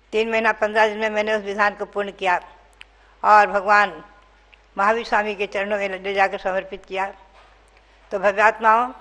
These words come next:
उस विधान का प्रथम आयोजन हस्तिनापुर में ही संपन्न हुआ है।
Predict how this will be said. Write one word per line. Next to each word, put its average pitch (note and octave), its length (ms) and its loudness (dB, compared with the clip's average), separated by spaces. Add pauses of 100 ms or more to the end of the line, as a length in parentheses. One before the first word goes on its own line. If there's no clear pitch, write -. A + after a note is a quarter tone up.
(2500)
उस F#3+ 120 -8
विधान G#3 340 4
का A3 140 4
प्रथम G#3 300 -2
आयोजन G3+ 440 2
हस्तिनापुर F#3+ 480 -4
में G#3 80 -4
ही G3 60 -4
संपन्न F#3 380 -6
हुआ F#3 160 0
है। G3 200 -8